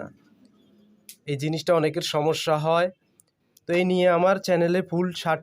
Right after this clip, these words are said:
সেলাইয়ের ভিডিও আছে। তাই আজকে আমি দেখাইতেছি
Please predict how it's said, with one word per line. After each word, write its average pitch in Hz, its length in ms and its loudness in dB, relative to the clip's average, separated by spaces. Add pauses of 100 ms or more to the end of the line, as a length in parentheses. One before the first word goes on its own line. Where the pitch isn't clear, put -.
সেলাইয়ের 165 360 0
ভিডিও 151 240 0 (100)
আছে। 135 220 -6 (1300)
তাই 147 200 4
আজকে 165 240 -6
আমি 180 100 0 (120)
দেখাইতেছি 180 580 -2